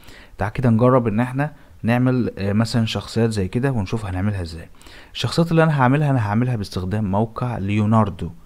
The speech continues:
ليوناردو، تعال أقول لك برضو هتعملها إزاي. ليوناردو موقع قوي جدًا، شرحه كتير قبل كده، وعندنا سلسلة كاملة لشرح موقع ليوناردو بكل تحديثاته،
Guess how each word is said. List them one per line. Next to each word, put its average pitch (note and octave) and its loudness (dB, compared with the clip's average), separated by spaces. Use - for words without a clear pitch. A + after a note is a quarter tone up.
ليوناردو، G#2+ 0
تعال A2 0
أقول A#2 4
لك A#2 0
برضو G#2 0
هتعملها F2 -6
إزاي. - -14
ليوناردو C#3+ 6
موقع C3+ 4
قوي A#2 4
جدًا، B2 4
شرحه B2+ 2
كتير - -6
قبل F2 -6
كده، A2 0
وعندنا G2 0
سلسلة G#2 -2
كاملة A#2+ 0
لشرح E2+ -4
موقع G2 -2
ليوناردو F#2+ 0
بكل C3+ 0
تحديثاته، G#2+ -4